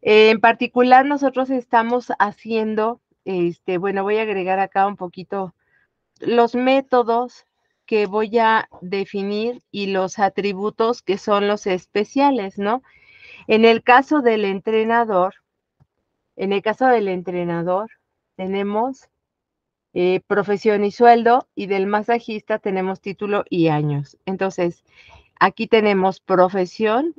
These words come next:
estos son atributos particulares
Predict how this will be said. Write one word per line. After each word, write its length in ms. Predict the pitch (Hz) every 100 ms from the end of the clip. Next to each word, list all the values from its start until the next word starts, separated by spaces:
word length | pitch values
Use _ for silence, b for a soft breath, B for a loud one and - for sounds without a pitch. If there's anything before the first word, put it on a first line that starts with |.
| _
estos 340 | 226 - 254
son 460 | - 240 240 240 - -
atributos 720 | 202 - 208 185 214 220 -
particulares 1080 | - 185 175 190 185 185 185 196 269 294